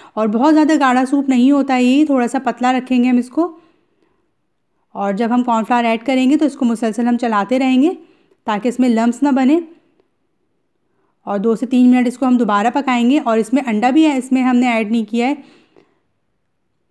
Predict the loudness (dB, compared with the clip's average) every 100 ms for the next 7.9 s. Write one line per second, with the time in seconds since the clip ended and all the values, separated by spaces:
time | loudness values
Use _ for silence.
0 | _ _ _ _ _ -6 -4 -2 -4 -2
1 | -2 0 0 2 0 0 0 -2 -2 -2
2 | -2 -2 0 0 0 -2 -2 -2 -2 -2
3 | -2 -2 -2 -2 -2 -4 -6 -20 -12 -4
4 | 0 0 -2 -6 -4 -4 -2 -2 -2 -2
5 | -2 0 0 0 -2 0 -2 0 -2 -2
6 | -2 -2 -2 -4 -4 -4 -2 -2 -2 -2
7 | -2 -2 -4 -4 -4 -6 -6 -8